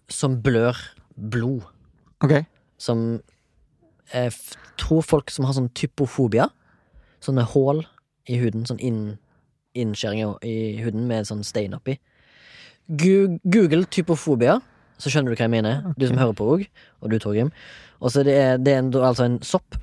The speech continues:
Speaker 1: som, eh, blør blø-, blått, nei, ikke blått blod, rødt blod, eh, ut av seg, og det ser ganske nasty ut. Eh, utenom det,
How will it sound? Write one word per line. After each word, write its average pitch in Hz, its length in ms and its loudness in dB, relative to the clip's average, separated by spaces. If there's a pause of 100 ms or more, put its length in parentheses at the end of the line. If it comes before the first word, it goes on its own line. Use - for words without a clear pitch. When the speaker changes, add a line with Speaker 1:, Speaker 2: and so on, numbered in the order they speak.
(120)
Speaker 1:
som, 127 340 0
eh, 120 480 2 (480)
blør 120 460 2 (200)
blø-, 127 600 -4
blått, - 320 -4 (160)
nei, - 140 -12
ikke - 180 -16
blått - 160 -16
blod, - 120 -20 (140)
rødt 170 220 0
blod, - 220 -2 (420)
eh, 104 540 0
ut 117 200 -2
av 90 60 -6
seg, 123 260 -6
og 107 140 -4
det 104 80 -4
ser 104 240 -4 (200)
ganske 107 280 -6
nasty 98 800 -6
ut. - 180 -2 (600)
Eh, 113 500 2
utenom 120 320 -2
det, 143 240 0